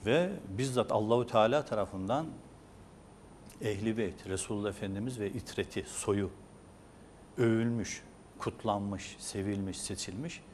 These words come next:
ve bizlere de onları sevmek farz kılınmış ayeti kerimeyle. Bir kişi imanın tadını, Müslümanlığın lezzetini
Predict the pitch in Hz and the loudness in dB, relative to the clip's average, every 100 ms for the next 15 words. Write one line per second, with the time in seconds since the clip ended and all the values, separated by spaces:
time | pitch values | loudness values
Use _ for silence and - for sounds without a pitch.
0 | - - - - - 104 98 107 123 113 | -20 -20 -20 -20 -6 -4 -2 0 0 2
1 | 127 170 160 104 - - 113 113 113 110 | 4 4 4 2 0 -4 0 2 4 2
2 | 101 - 107 104 156 - - - - - | 0 0 0 0 -4 -8 -18 -20 -16 0
3 | 120 123 - 87 82 78 - - - - | 4 4 2 -6 -8 -10 -12 -16 -18 -10
4 | - 87 90 - - 92 87 85 82 - | -6 -4 -6 -10 -10 -10 -8 -10 -12 -14
5 | - - - - - - - - - - | -20 -20 -20 -20 -20 -20 -20 -20 -20 -12
6 | - 202 202 127 - 110 135 - - - | 0 0 0 -4 -2 -2 -4 -10 -20 -20
7 | - - - - - - - 123 123 135 | -20 -20 -20 -20 -20 -20 0 2 4 4
8 | 139 147 143 120 107 98 95 104 - - | 4 2 0 0 0 0 -2 -4 -14 -20
9 | - 107 101 - 113 113 113 113 101 101 | -6 -4 -4 -4 0 2 2 0 0 2
10 | 117 101 95 - 92 | 2 2 -2 -2 -6